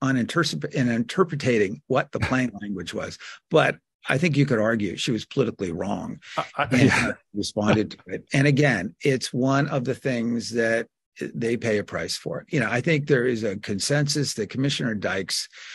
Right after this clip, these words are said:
Speaker 1: is brilliant. Um, she is, uh, farsighted in her views of the challenges facing Connecticut and the rest of the world on, on climate change, on climate resilience. You know, we certainly have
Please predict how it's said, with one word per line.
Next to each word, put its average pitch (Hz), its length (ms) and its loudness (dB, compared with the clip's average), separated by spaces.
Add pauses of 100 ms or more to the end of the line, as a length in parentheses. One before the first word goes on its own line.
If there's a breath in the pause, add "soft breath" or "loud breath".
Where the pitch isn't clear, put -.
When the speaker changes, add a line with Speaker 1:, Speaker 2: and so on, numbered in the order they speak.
(320 loud breath)
Speaker 1:
is 104 260 0
brilliant. 123 640 2 (140)
Um, 107 640 -4
she 104 300 -2
is, 95 680 -4
uh, 98 160 -6
farsighted 113 760 0
in 117 240 -4
her 107 320 -2
views 104 460 2
of 101 540 -6 (140)
the 101 160 -8
challenges 110 680 -2
facing 101 460 -2
Connecticut 107 680 -4
and 101 120 -6
the 95 80 -8
rest 107 240 -4
of 98 80 -6
the 92 60 -6
world 151 420 4
on, 110 480 -8 (100)
on 98 140 -8
climate 135 380 -2
change, 120 540 -2 (340 loud breath)
on 113 100 -6
climate 113 380 -2
resilience. 135 720 4
You - 100 -6
know, 87 100 -8
we 92 120 -6
certainly 110 380 -2
have 104 400 -6